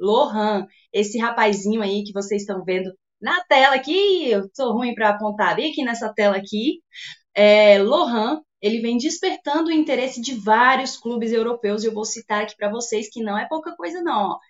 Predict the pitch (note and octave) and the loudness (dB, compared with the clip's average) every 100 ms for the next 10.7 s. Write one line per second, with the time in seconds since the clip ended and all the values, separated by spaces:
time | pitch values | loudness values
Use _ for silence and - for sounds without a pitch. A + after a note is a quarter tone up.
0 | _ - C4 D4 A#3+ B3 B3+ D4 C4+ A#3+ | _ -6 -4 -4 -2 -2 -2 -2 0 2
1 | A#3+ A#3 A3+ G#3 E3+ A3 D4 - D#4+ C4 | 2 0 -2 -4 0 4 4 0 -2 -2
2 | G3 F#3+ G3+ A#3 A#3 _ _ A3+ C#4+ B3 | 0 -2 -2 -4 -10 _ _ -2 2 4
3 | C4+ F4+ E4+ D#4+ G#3 G3 F3+ G#3 - _ | 4 2 0 -2 -2 -6 -6 -8 -12 _
4 | _ _ _ - D4 A3+ B3+ D4+ - D4+ | _ _ _ 0 2 4 2 0 -8 -12
5 | - B3+ D#4 D#4 A#3+ A#3 C#4+ F4 - D#4+ | -8 -4 -2 -2 -2 0 0 0 -2 -8
6 | - C#4+ D4 C4 G3 F#3+ G#3 A#3+ - _ | -4 -4 -4 -2 0 0 -2 -6 -12 _
7 | _ G#3+ A#3+ - - B3 B3+ D4 D4+ G#3+ | _ -4 -4 -6 -8 -4 -2 -2 -4 -2
8 | G#3+ G#3 A3 A#3 A3 D#4 D#4 C4+ A3 A#3 | 0 0 -2 -4 -4 -4 -2 -2 0 -2
9 | D4 C4 C4 - B3+ D#4 D4+ A#3 A#3+ A#3+ | -4 -4 -4 -4 -4 -2 -2 -4 -2 -2
10 | C4 C4+ B3+ G#3 F3 F#3 | -2 -2 -2 -2 -4 -8